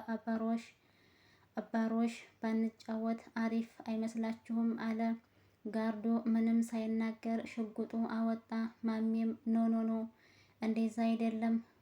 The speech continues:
በዛ መንገድ አይደለም ያልኩህ። የውላችሁ እኔ ከአውሮፓ ወደ ኢትዮጵያ እጅግ በጣም ውድ የሆኑ መድኃኒቶችንና ፍጹም የማይገኙ የሕክምና ቁሳቁሶችን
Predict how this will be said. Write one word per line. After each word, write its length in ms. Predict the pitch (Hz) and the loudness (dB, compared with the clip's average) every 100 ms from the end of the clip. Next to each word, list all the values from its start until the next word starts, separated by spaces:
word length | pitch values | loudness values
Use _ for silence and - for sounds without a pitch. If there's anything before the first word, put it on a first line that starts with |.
| - | -6
በዛ 300 | 220 220 214 226 | 0 0 2 0
መንገድ 440 | 220 226 226 226 226 226 | 2 0 0 -2 -2 -2
አይደለም 540 | 226 226 220 220 220 | -2 -2 -2 -2 -2
ያልኩህ። 420 | 226 226 233 233 233 _ _ _ _ _ | -2 -2 -2 -4 -6 _ _ _ _ _
የውላችሁ 720 | 226 226 226 226 226 - 233 226 - | 0 2 2 2 0 -2 -4 -4 -4
እኔ 160 | 220 226 226 | -2 0 0
ከአውሮፓ 520 | 226 220 220 220 - 226 226 - | -2 -4 -2 -4 -6 -4 -4 -2
ወደ 180 | 220 220 | -4 -4
ኢትዮጵያ 460 | 220 - 220 - 226 - | -6 -6 -8 -2 -2 -2
እጅግ 340 | 226 - 233 226 | -4 -4 -6 -4
በጣም 340 | 220 226 220 226 - 226 | -4 -2 -2 -2 -2 -4
ውድ 300 | 220 226 226 | -2 -2 -2
የሆኑ 360 | 220 220 220 226 | -2 -2 0 0
መድኃኒቶችንና 1000 | 220 214 220 220 226 226 226 233 226 226 226 226 - _ _ _ _ 233 | -2 -4 -4 -4 -4 -6 -6 -4 0 0 0 -2 -6 _ _ _ _ 0
ፍጹም 440 | 233 233 233 226 220 | 0 0 -2 -2 0
የማይገኙ 800 | 220 226 220 220 220 - 226 220 226 226 - | 0 0 0 -2 -4 -4 -2 0 0 0 0
የሕክምና 680 | 226 226 - 226 220 226 226 226 233 | 0 0 -2 -4 -2 0 0 0 -4
ቁሳቁሶችን 840 | - 226 220 214 226 226 226 - | -8 -6 -6 -6 -4 -4 -4 -4